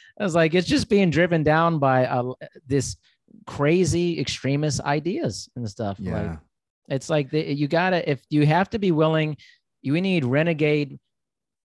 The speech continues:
Speaker 1: pastors and people in church who are like, "Listen, you know, we're gonna talk about this. I'm not sure all this is true, <laughs> but, like, you know, I believe in the concept of this, and I believe that, you know, listen,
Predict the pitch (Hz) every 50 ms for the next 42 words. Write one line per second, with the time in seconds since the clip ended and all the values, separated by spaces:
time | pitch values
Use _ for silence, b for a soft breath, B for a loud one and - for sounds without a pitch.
0 | _ _ _ _ - - 123 143 147 143 139 113 - - - 104 90 87 85 -
1 | - - - 123 120 113 - 143 147 147 143 147 143 139 131 113 131 135 127 113
2 | 110 127 131 123 113 120 120 117 113 113 120 135 135 - - - 110 92 87 80
3 | _ _ _ _ _ _ _ _ _ _ _ - 160 202 220 214 214 214 220 208
4 | 208 196 - _ _ _ _ _ _ _ _ - 135 151 180 196 165 143 - 160
5 | 175 185 - 208 196 196 190 202 202 196 208 220 220 202 - - - _ _ _
6 | _ _ _ _ _ - 208 247 233 220 - 226 214 190 196 202 202 202 208 190
7 | - 170 143 - - - 190 220 247 262 254 202 - _ _ _ _ _ _ _
8 | _ - 214 - - - - 285 196 - 302 - 233 269 240 196 208 180 175 160
9 | 151 131 127 B 170 B B B B B B B B _ _ - - 214 180 160
10 | 156 160 165 160 - 170 180 214 208 208 202 208 208 220 214 185 180 170 160 151
11 | 151 - - 175 185 202 196 151 - 151 139 123 143 143 139 123 120 135 135 135
12 | 123 - - 147 131 131 135 151 160 160 160 165 160 160 147 139 143 135 127 -
13 | 151 139 123 113 117 131 139 151 147 131 - 127 117 107